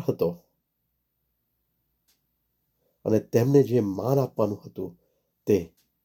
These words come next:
આપ્યું નહીં. તેઓનું,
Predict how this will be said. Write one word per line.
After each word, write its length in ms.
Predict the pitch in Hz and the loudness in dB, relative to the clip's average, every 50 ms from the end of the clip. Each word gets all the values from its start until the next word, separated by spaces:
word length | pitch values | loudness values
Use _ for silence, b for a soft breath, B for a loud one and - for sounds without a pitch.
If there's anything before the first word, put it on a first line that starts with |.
| - | -6
આપ્યું 300 | 104 95 87 - 104 90 | -4 -4 -2 -2 -4 -4
નહીં. 200 | 87 82 78 - _ _ _ _ _ _ _ _ _ _ _ _ _ _ _ _ _ _ _ _ _ _ _ _ _ _ _ _ _ _ _ _ _ _ _ _ _ _ _ _ _ _ _ _ _ _ _ - | -4 -6 -10 -12 _ _ _ _ _ _ _ _ _ _ _ _ _ _ _ _ _ _ _ _ _ _ _ _ _ _ _ _ _ _ _ _ _ _ _ _ _ _ _ _ _ _ _ _ _ _ _ 6
તેઓનું, 580 | 131 139 151 156 151 151 151 151 143 - - | 8 8 8 8 6 4 4 2 0 -2 -4